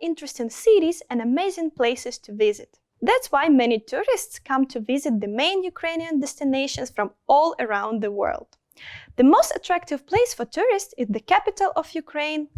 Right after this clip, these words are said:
Kyiv. It is easy and fast to get a scooter and ride around the city to see all the popular locations.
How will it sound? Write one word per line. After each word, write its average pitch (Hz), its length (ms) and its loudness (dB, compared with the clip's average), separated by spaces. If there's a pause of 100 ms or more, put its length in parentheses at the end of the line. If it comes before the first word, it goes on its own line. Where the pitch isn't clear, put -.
Kyiv. - 340 -2 (840)
It 339 120 6
is 392 200 4
easy 523 340 2
and 262 160 0
fast 359 340 0
to 262 60 -2
get 240 200 0
a 214 60 -6
scooter 370 480 0 (200)
and 247 200 -2
ride 392 260 2
around 294 400 -2
the 247 80 0
city 254 380 -8
to - 120 -12
see - 240 -6 (100)
all 370 260 4
the 370 100 -4
popular 240 500 -4
locations. - 680 -14